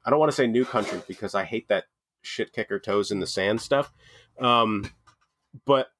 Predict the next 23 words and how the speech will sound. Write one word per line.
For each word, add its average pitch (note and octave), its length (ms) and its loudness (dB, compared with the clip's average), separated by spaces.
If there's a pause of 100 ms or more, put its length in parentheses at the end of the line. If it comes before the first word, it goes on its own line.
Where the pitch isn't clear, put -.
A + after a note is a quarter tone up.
(140)
I C#3 120 4
mean, D3+ 180 4
like, B2 200 2
that A2+ 180 0
kind B2+ 260 2
of A#2 60 -2
stuff - 260 0
that's - 200 -4
a A2 60 0
little A#2 240 0
bit G#2+ 200 2
more A2 220 2
Johnny G2+ 320 0
Cash, G2 440 -2
and F2+ 80 -8
it's - 140 -12
slightly G#2 520 -2 (400)
folky, G#2 800 0
and F2+ 280 -2 (580)
it's - 160 -8
got A2 260 0
banjo G2+ 840 2
and F#2 520 0